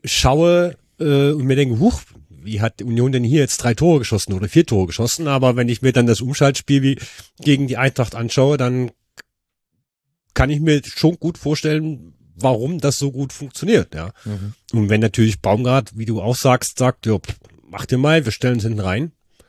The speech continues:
Speaker 1: und dann schalten wir um, kontern und suchen da unsere Chancen.
Speaker 2: Mhm. Äh, es tut mir
Speaker 1: Wobei
Speaker 2: total leid.
Speaker 1: ich ehrlich gesagt auch sagen muss, wiederum beim Spieler wie, also bei einem Ex-Spieler wie Baumgart,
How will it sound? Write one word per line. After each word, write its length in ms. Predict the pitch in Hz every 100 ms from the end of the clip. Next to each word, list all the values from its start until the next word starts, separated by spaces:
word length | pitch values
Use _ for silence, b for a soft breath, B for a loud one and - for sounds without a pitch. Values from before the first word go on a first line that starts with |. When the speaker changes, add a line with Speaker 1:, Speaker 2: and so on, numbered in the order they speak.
| _ _ _ _ -
Speaker 1:
und 120 | 113
dann 380 | 110 113 117 110 _ _ 73 - _
schalten 320 | - 117 117
wir 100 | 113
um, 240 | 113 165 170 _
kontern 520 | - 123 151 147 147 - _ _ _ _ _ _ _
und 160 | 131 120
suchen 260 | 123 131
da 100 | 131 123
unsere 220 | 123 120
Chancen. 380 | 170 202 95 - _ _ _ _ _ _ _
Speaker 2:
Mhm. 360 | 113 110 101 120 _ _ B B B B
Äh, 100 | - 98 104
es 100 | -
tut 140 | 117
mir 60 | 117
Speaker 1:
Wobei 80 | 117 131
Speaker 2:
total 80 | 117
leid. 180 | 117 -
Speaker 1:
ich 180 | 135
ehrlich 200 | 135 147
gesagt 240 | - 135 -
auch 80 | 113
sagen 220 | 131 127
muss, 200 | 127 - _ _ b b b b _
wiederum 320 | 110 120 139
beim 240 | - 110 110
Spieler 380 | - 165 147
wie, 140 | 113 110 -
also 180 | - 98 -
bei 100 | - 90
einem 220 | 98 92
Ex-Spieler 580 | 131 - - 123 113 98
wie 80 | 104
Baumgart, 720 | 98 117 156 87 95 117